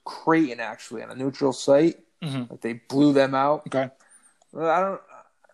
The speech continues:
Speaker 2: You don't think,
Speaker 1: Yeah,
Speaker 2: you
Speaker 1: I
Speaker 2: don't,
Speaker 1: don't
Speaker 2: you don't
Speaker 1: know.
Speaker 2: think they could jump this weekend to a one?
Speaker 1: I don't see a one. I think two
Speaker 2: No.
Speaker 1: would be the highest
Speaker 2: Yeah.
Speaker 1: they go. I think they'll reward, uh, I don't know. The mid-majors, I just don't, I always like, mi-, I,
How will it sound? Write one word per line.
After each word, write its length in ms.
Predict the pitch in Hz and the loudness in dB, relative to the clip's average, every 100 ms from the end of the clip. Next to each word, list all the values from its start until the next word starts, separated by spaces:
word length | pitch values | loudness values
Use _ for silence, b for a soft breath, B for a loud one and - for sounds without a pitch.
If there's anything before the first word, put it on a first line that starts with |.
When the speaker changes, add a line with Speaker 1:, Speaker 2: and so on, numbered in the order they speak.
| _ _ _ _ - | _ _ _ _ -2
Speaker 2:
You 60 | 151 | 0
don't 80 | |
think, 160 | 139 160 | 2 2
Speaker 1:
Yeah, 40 | 185 | 4
Speaker 2:
you 40 | |
Speaker 1:
I 80 | 175 | 4
Speaker 2:
don't, 20 | |
Speaker 1:
don't 80 | 190 | 2
Speaker 2:
you 120 | 160 | -2
don't 80 | 165 | 0
Speaker 1:
know. 60 | 156 | 0
Speaker 2:
think 140 | 156 | -4
they 80 | 143 | -6
could 140 | 139 | -10
jump 240 | 123 143 131 | -10 -10 -10
this 120 | 127 | -14
weekend 380 | 147 143 147 139 _ _ | -12 -10 -12 -14 _ _
to 160 | - 135 | -6 -4
a 40 | |
one? 300 | 127 135 156 - B B B B B B B B B B B B | -4 -6 -8 -14 B B B B B B B B B B B B
Speaker 1:
I 140 | 156 151 | -6 -4
don't 320 | - 175 156 | -2 -2 -2
see 180 | - 156 | -2 0
a 80 | |
one. 240 | 135 139 131 | 0 -2 -4
I 60 | |
think 220 | 131 139 - | -4 -6 -8
two 180 | 147 | -4
Speaker 2:
No. 80 | 135 | -4
Speaker 1:
would 120 | 127 | -4
be 100 | 123 120 | -12 -10
the 100 | 117 | -6
highest 400 | 120 120 117 101 | -6 -6 -8 -10
Speaker 2:
Yeah. 60 | |
Speaker 1:
they 60 | 110 | -10
go. 200 | 110 113 | -8 -6
I 100 | 117 | -6
think 340 | - 139 - | -4 -4 -4
they'll 140 | 139 131 | -6 -6
reward, 520 | 127 127 135 127 120 | -8 -8 -8 -8 -10
uh, 280 | 120 120 120 _ _ _ _ _ _ _ _ _ 185 | -12 -14 -16 _ _ _ _ _ _ _ _ _ 4
I 40 | |
don't 100 | 233 | 6
know. 100 | 214 | 6
The 120 | 160 | 2
mid-majors, 680 | 190 254 254 262 254 220 180 | -2 -4 -4 -6 -6 -4 -4
I 100 | 180 | -4
just 240 | 180 170 - | -6 -8 -6
don't, 340 | 185 190 165 - _ _ _ _ _ _ _ _ _ _ _ _ _ _ - | -2 -2 -4 -10 _ _ _ _ _ _ _ _ _ _ _ _ _ _ 0
I 120 | 151 | 4
always 260 | 214 233 185 | 4 2 -2
like, 200 | 202 170 | -4 -2
mi-, 80 | 202 | 0
I, 160 | 175 | 0